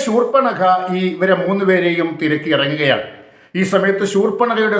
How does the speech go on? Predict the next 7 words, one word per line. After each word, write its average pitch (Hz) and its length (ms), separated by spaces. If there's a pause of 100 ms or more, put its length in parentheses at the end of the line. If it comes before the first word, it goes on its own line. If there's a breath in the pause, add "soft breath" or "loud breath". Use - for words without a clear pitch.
സൂക്ഷ്മ 196 320 (100)
ദൃഷ്ടി 175 320 (960)
അവരെ 170 260
കണ്ടെത്തുന്നു. 180 520 (800 soft breath)
പക്ഷെ 247 200 (180)
ഈ 302 40 (180)
രാമനെ 277 460